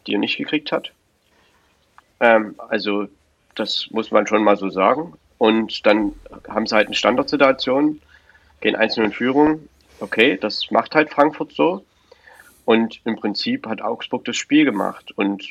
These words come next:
dann macht Frankfurt das zwei null. War, ja, wie es das halt Frankfurt macht. Flanke Kostic, Kopfball Silva. Und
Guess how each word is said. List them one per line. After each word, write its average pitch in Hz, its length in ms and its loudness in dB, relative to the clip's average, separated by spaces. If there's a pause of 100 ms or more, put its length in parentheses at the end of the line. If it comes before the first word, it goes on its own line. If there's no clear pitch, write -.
dann 104 340 4
macht 110 220 -4
Frankfurt 107 380 -2
das - 180 -12
zwei 98 240 -2
null. 202 300 2 (920)
War, 104 400 4 (280)
ja, 127 240 2
wie 120 60 -4
es - 80 -6
das - 160 -10
halt 104 160 0
Frankfurt 104 340 -4
macht. - 360 -4
Flanke 107 280 0
Kostic, 143 540 -6
Kopfball 101 500 -2 (400)
Silva. 185 480 0 (920)
Und 147 580 6